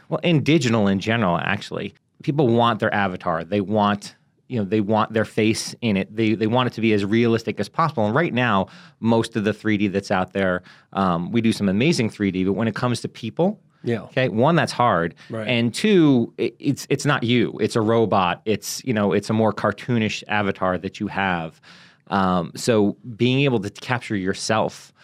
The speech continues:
Speaker 1: and put that into a digital experience, I think is gonna be a, a great stride forward, especially in terms of consumer marketing.
Speaker 2: Mm-hmm.
Speaker 1: You know, it, it's, you know, it,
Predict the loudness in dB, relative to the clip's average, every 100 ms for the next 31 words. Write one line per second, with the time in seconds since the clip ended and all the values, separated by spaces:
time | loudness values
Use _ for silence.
0 | -20 _ -4 -2 -2 -2 0 -2 -2 -2
1 | 0 0 0 0 0 -2 -2 0 0 -2
2 | -6 -6 -4 -4 -2 -2 0 -2 -2 -8
3 | -18 -18 -14 -8 -8 -8 -4 0 2 0
4 | -4 _ _ _ _ -12 -2 0 0 0
5 | 0 0 0 -2 -4 -2 -4 -2 -4 -4
6 | -6 -10 -8 -2 0 2 2 2 0 0
7 | -2 -6 -6 -4 0 0 2 0 -2 -6
8 | -6 -14 -6 -4 -4 -6 -16 -20